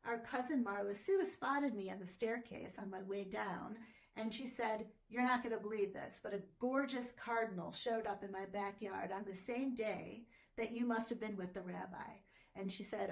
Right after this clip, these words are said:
"Oh my God, it was so strange because I never see cardinals, and especially not in weather like this."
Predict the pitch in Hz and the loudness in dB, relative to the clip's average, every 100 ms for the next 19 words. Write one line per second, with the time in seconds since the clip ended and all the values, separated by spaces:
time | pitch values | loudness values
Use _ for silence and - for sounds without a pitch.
0 | 208 202 196 202 190 190 - 196 - - | 0 0 0 0 0 -2 -4 -4 -4 0
1 | 285 302 285 277 190 190 180 180 180 180 | 4 6 4 2 -4 -6 -4 -2 -4 -4
2 | 185 - 311 - 294 262 254 247 240 240 | -4 0 0 2 2 2 2 2 2 2
3 | - - - - 392 392 226 214 196 202 | -4 -8 -8 0 0 2 0 0 -2 -4
4 | 185 180 185 - 202 - - - - | -4 -4 -4 -6 -8 -8 -8 -8 -12